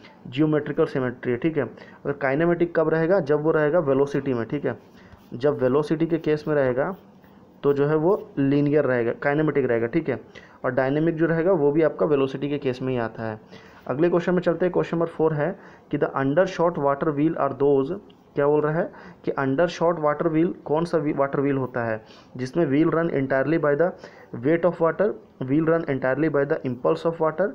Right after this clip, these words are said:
या the wheel runs partially by the weight of water and partially by the impulse of water। तो जो एक दो टाइप का वाटर व्हील होता है, ठीक है, पहले आप ये समझिए। पहला होता है आपका, ये है आपका अंडरशॉट, ठीक है, और ये है आपका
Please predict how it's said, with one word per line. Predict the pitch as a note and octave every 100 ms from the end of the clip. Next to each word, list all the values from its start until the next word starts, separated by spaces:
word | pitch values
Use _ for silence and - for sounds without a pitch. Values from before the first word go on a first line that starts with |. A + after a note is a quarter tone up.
| - - -
या | C#3
the | C3 C3
wheel | C#3+ F3
runs | D#3+ E3+ E3+ - -
partially | B2+ B2+ - E3+ E3+
by | D3+
the | D3+ C3
weight | D3 E3
of | D3+
water | D3 F#3 G3+ - - -
and | D3 C#3
partially | C3+ C3+ E3 E3+
by | C#3+ B2+
the | F#3+ D3
impulse | C#3+ C#3+ C#3 C3
of | B2
water। | A#2 A2+ A2+ - - -
तो | D#3
जो | D#3+ - -
एक | D3+ C#3
दो | C3 F3 F3
टाइप | E3
का | F3
वाटर | D#3 D3+ D#3
व्हील | D#3
होता | C#3+ B2+ A#2+
है, | A2+
ठीक | F3 E3
है, | A#2+ - - -
पहले | C3 D3
आप | D3
ये | D3
समझिए। | C#3 A#2+ A2+ A2 - - - -
पहला | C3 C#3+
होता | E3 E3
है | E3
आपका, | D#3 - G#3+ G#3+ - - -
ये | C3+
है | D#3+
आपका | D#3 D3 D#3+
अंडरशॉट, | C3+ C3+ D3+ - G3 F#3+ -
ठीक | D3+ F#3+
है, | G3+ - - -
और | C3
ये | B2 E3
है | D3+
आपका | C3+ - G3